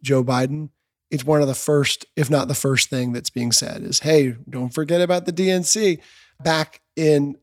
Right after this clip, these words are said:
last year when the Braves went to the White House to celebrate their World Series victory, Mayor Dickens was, w-, went and joined the group and pitched Biden on it. When Joe Biden came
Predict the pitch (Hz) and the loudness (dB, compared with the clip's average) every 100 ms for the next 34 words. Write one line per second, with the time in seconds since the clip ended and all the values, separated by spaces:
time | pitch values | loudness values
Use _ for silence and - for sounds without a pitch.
0 | - 147 151 143 - 156 151 143 139 135 | -6 0 2 2 0 0 2 2 0 0
1 | 139 143 139 131 139 127 135 139 139 131 | 2 2 2 -2 -2 0 2 2 0 0
2 | - 151 135 135 127 131 131 123 170 156 | 2 2 2 0 0 0 0 0 0 0
3 | 120 123 131 123 - _ 135 127 120 131 | -2 -8 -10 -12 -14 _ 0 0 2 0
4 | 135 120 123 110 - _ _ 135 135 - | 0 -4 -6 -12 -14 _ _ -6 -6 -8
5 | - - 139 131 139 135 127 165 175 151 | -8 0 0 2 0 0 0 2 2 0
6 | 123 117 _ _ _ _ _ - 127 123 | -8 -10 _ _ _ _ _ -10 -6 -6
7 | - _ - 123 127 123 - - - _ | -6 _ -6 -2 0 -2 -4 -10 -16 _
8 | _ _ _ - 139 139 127 147 139 139 | _ _ _ -2 0 0 2 2 2 0
9 | 143 143 - 143 135 135 | 0 0 0 2 2 0